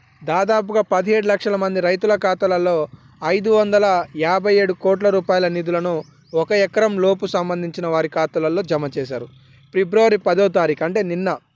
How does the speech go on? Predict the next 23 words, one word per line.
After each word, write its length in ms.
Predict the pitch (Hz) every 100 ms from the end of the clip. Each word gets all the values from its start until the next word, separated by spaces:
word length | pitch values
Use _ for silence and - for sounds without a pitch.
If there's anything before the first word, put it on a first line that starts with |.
| _ _ _ 156
దాదాపుగా 760 | 160 202 226 208 220 214 190 - _ _
పదమూడు 400 | 180 196 226 226
లక్షల 320 | 208 196 220 220
మంది 220 | 214 208
రైతుల 320 | 196 190 196
ఖాతాలలో, 800 | 180 180 180 180 175 180 170 156 _ _ _ -
ఆ, 340 | 160 170 160 147
సుమారుగా, 640 | - 190 208 208 208 180 - _ _ _ _ _ _ _ _ _ _ _ _ -
ఆ, 200 | 165 165
వెయ్యి 320 | 156 175 214
కోట్ల, 540 | 220 214 208 214 202 185 - - - 170
వెయ్యి 220 | 180 214
కోట్ల 280 | 214 202 202
రూపాయల 300 | 185 214 208
వరకు 500 | 196 190 202 175 180
నిధులు 320 | 175 170 190
అనేవి 280 | 190 190 196
రెండు 240 | 175 180
ఎకరాల 280 | 180 196 190
లోపు 220 | 175 175
సంబంధించిన 540 | - 180 165 165 160 165
వాళ్ళకి 260 | 156 156
జమ 240 | 147 143